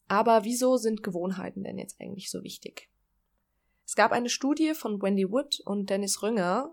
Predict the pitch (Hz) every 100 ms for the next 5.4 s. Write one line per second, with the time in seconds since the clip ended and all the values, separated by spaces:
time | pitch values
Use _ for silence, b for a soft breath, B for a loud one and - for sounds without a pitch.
0 | _ - 196 196 185 185 196 185 185 -
1 | - - 185 190 190 190 190 180 185 -
2 | 247 214 180 180 185 190 190 196 - 196
3 | 196 196 208 214 214 202 208 202 202 196
4 | - 180 - - - - - - 190 196
5 | 190 - 190 -